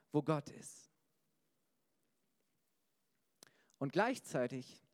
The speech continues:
und das ist das Zweite, war es nicht nur eine Warnung, sondern es diente auch als Erinnerung.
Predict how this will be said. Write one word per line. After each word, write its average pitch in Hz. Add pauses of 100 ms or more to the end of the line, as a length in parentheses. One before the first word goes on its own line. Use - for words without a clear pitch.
(120)
und 127
das 139
ist -
das -
Zweite, 156 (400)
war 143
es 143
nicht -
nur 117
eine 131
Warnung, 139
sondern 120
es -
diente 170
auch 110
als - (100)
Erinnerung. 139